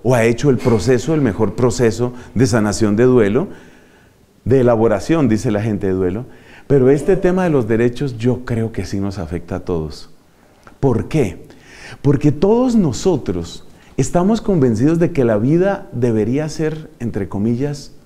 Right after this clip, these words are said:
normal. Cuando uno mira situaciones de duelo, cuando uno mira carencias afectivas o intelectuales o económicas, cuando uno mira terribles decepciones, uno dice, "Bueno, esos son casos de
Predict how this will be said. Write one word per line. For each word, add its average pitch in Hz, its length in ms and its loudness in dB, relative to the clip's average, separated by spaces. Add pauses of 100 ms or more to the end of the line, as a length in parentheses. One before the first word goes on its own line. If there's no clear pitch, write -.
(460)
normal. 135 600 -4 (1400)
Cuando 156 300 4
uno 233 220 4
mira 233 280 2
situaciones 123 580 0
de 110 80 2
duelo, 98 400 2
cuando 101 220 0
uno 151 140 4
mira 156 260 2
carencias 113 560 0
afectivas 117 680 0
o 107 60 -2
intelectuales 104 840 -2
o 101 60 0
económicas, 92 640 -4 (360)
cuando 127 220 4
uno 185 120 6
mira 196 400 4 (300)
terribles 143 500 2
decepciones, 123 720 0 (300)
uno 196 240 6
dice, 160 240 2
"Bueno, 95 280 0
esos 113 280 -6
son 151 160 0
casos 123 420 -4
de 113 180 0